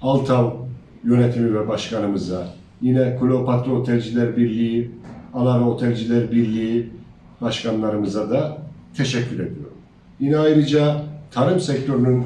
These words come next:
sorunlarını irdeleme fırsatı bulduğumuz toplantımıza da Alanya Ziraat Odası Başkanımız ve yönetimi, Alanya Avokadocular Birliği Başkanı ve ekibi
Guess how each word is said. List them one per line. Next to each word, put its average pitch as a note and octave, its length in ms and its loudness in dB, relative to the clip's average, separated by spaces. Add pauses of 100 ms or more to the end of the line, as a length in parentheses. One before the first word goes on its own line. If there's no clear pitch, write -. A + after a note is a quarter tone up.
sorunlarını C3 640 2
irdeleme B2 500 2
fırsatı B2 440 -4
bulduğumuz A2+ 840 -2 (380)
toplantımıza B2 840 0
da A2 300 -2 (300)
Alanya D3+ 320 4
Ziraat B2 360 2
Odası B2 320 -2
Başkanımız A#2 640 0
ve A2 100 -2
yönetimi, G#2+ 680 -2 (1160)
Alanya C3 320 2
Avokadocular A#2+ 880 0
Birliği A2 500 0 (220)
Başkanı G#2+ 540 -2 (180)
ve G#2 60 -2
ekibi A2 720 -4